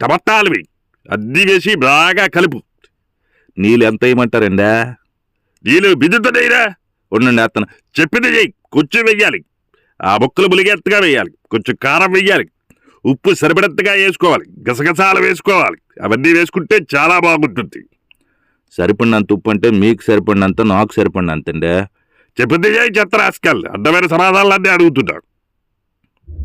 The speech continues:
Speaker 1: కూరకు సరిపడినంత, నీకు కాదు, నాకు కాదు.
Speaker 2: ఇంకెంతసేపు అండి?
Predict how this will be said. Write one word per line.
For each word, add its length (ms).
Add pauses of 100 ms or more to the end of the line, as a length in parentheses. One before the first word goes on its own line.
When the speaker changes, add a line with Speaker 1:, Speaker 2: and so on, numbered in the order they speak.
(720)
Speaker 1:
కూరకు 400
సరిపడినంత, 480
నీకు 400
కాదు, 160
నాకు 320
కాదు. 180 (1900)
Speaker 2:
ఇంకెంతసేపు 640
అండి? 140